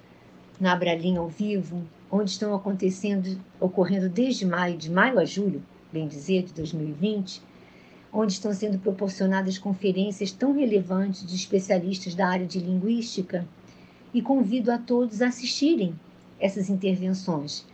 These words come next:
que vão tratar de vários temas que eu aqui apresentei dentro dessas quatro categorias que eu delimitei como sendo efeitos e fenômenos do contato.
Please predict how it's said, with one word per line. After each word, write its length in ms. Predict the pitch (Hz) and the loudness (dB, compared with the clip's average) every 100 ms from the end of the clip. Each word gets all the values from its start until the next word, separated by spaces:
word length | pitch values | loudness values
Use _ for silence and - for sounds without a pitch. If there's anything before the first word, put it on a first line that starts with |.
| - | -10
que 120 | - 196 | -2 2
vão 180 | 226 | 2
tratar 420 | 233 233 220 226 220 | 2 -2 2 2 0
de 380 | 202 - 202 | -4 -4 0
vários 420 | 202 233 285 294 - | 2 2 2 0 -2
temas 540 | 233 226 226 226 - | 0 0 0 -2 -6
que 100 | - | -2
eu 100 | 240 | 0
aqui 400 | 233 233 - 233 - | 0 -4 -4 -4 -2
apresentei 800 | 220 233 220 233 190 185 202 226 - - - | -2 0 2 0 2 2 2 -2 -14 -12 0
dentro 340 | 196 233 226 | 4 4 2
dessas 320 | 196 196 196 | -2 -2 -6
quatro 360 | - 202 208 - | 0 2 2 0
categorias 720 | 190 196 185 180 170 185 190 | -2 2 2 0 0 -2 -2
que 80 | - | -2
eu 40 | |
delimitei 560 | 170 165 170 170 175 185 | -2 -2 -4 -4 0 0
como 200 | 185 170 | 0 -6
sendo 380 | 160 175 165 - | -4 -4 -2 -2
efeitos 540 | 185 - 185 185 160 | -2 0 0 0 -4
e 40 | 180 | -4
fenômenos 560 | 185 165 160 156 156 | -2 -2 -4 -4 -6
do 100 | 151 | -6
contato. 640 | - 151 151 143 131 - | -4 -4 -4 -4 -6 -10